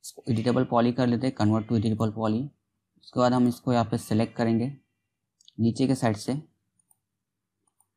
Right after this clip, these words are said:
हमें इस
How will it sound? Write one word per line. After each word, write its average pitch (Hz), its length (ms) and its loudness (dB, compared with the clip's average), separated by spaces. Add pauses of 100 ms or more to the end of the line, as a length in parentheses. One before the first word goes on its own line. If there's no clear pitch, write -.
(2250)
हमें 110 220 -2
इस - 360 -8